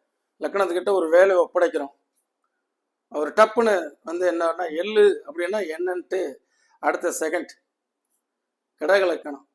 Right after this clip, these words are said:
என் கூட டிராவல் பண்ணவர்கள்ல இன்னமும் பண்ணிட்டு இருக்கிறாங்க. அவங்கள்ட்ட ஒரு பாசிட்டிவான ரிசல்ட் தான் எனக்கு கிடைக்கும்.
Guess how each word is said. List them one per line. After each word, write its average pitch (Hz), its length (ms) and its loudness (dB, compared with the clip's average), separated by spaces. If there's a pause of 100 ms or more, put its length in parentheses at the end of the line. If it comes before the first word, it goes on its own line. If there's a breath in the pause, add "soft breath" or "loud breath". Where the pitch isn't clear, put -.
(320)
என் 165 160 0
கூட 190 160 2
டிராவல் 185 460 4
பண்ணவர்கள்ல 160 540 -6 (240)
இன்னமும் 185 320 -4
பண்ணிட்டு 170 280 -6
இருக்கிறாங்க. 151 360 -4 (920)
அவங்கள்ட்ட 196 420 0
ஒரு 185 180 2 (640)
பாசிட்டிவான 226 680 4
ரிசல்ட் 196 440 -4
தான் 196 120 2
எனக்கு 151 180 -6
கிடைக்கும். 143 320 -8